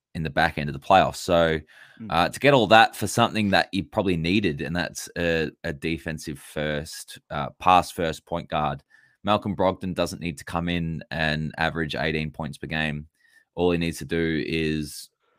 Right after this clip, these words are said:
Speaker 1: be efficient, pass the ball, don't turn the ball over, and play defense.
Speaker 2: Hmm.
Speaker 1: And I am extremely confident he can do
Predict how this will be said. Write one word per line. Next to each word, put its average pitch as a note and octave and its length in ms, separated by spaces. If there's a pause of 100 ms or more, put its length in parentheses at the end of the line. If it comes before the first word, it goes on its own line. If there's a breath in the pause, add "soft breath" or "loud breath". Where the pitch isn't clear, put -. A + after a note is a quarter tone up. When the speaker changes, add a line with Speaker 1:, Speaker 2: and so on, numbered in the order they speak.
(260)
Speaker 1:
be F#2 120
efficient, C#3 500 (320)
pass G#2 300
the - 60
ball, G2 560
don't F#2+ 320
turn F#2+ 160
the F2+ 60
ball F#2 220
over, F2 220
and E2 400
play F2 200
defense. D#2 580 (380 soft breath)
Speaker 2:
Hmm. - 100
Speaker 1:
And E2 240
I F2+ 220
am E2 300 (220)
extremely F2 500
confident E2+ 480
he E2+ 120
can E2 180
do D#2+ 320